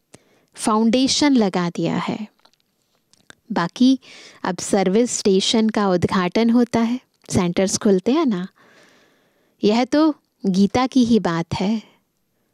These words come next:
गीता में भी है, "हे बच्चों, तुम काम पर जीत पहनो तो ऐसे जगत जीत बनेंगे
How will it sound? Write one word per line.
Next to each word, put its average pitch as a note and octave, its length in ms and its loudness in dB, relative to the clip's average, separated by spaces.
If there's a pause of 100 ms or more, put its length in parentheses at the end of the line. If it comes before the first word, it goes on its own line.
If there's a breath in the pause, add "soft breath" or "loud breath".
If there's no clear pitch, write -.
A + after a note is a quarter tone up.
(340)
गीता F#3 360 0
में G3 220 2
भी A3 140 4
है, F3+ 420 -4 (640)
"हे A#3 220 0
बच्चों, F3 600 -6 (1080)
तुम C4 140 4
काम A3 400 0
पर C#4 240 0
जीत A#3 360 2
पहनो F3 640 -4 (420)
तो G#3 100 2
ऐसे G#3 600 -2 (800)
जगत A3 500 0
जीत F3 420 -2
बनेंगे G#3 640 0